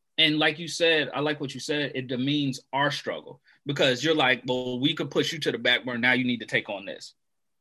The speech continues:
Like, we're, I'm here to support anything. I think I think what happened to, what's happening to the Asian community is terrible. It ain't their fault. It ain't their fault. And then most of these people are not even Chinese. <laughs> Like, it happened in China, they're not even Chinese. So,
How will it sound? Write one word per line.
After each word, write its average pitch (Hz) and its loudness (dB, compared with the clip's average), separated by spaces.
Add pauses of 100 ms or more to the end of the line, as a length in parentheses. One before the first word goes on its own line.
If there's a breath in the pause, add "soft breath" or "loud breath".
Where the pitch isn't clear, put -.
(120)
Like, 143 2
we're, 147 2
I'm 226 4
here 240 4
to 156 0
support 143 -2
anything. 135 -4
I 135 -2
think 139 -4 (680)
I 139 -6
think 143 -4 (440)
what 120 -4
happened 120 -4
to, 123 -8 (180)
what's 131 -6
happening 139 2
to 123 -6
the 110 -2
Asian 113 -6
community 110 -8
is 98 -10
terrible. 139 -6 (140)
It 214 -6
ain't 254 0
their 143 4
fault. 123 -4 (680)
It 240 -6
ain't 269 -2
their 135 2
fault. 151 -2
And 254 2
then 269 2
most 302 0
of 247 -2
these 247 0
people 254 0
are 254 -2
not 254 0
even 254 -2
Chinese. 262 -2
<laughs> - -20 (420)
Like, - 2
it 220 6
happened 240 6
in 240 2
China, 254 2
they're 254 2
not 247 2
even 247 -6
Chinese. 254 0 (380 soft breath)
So, 180 4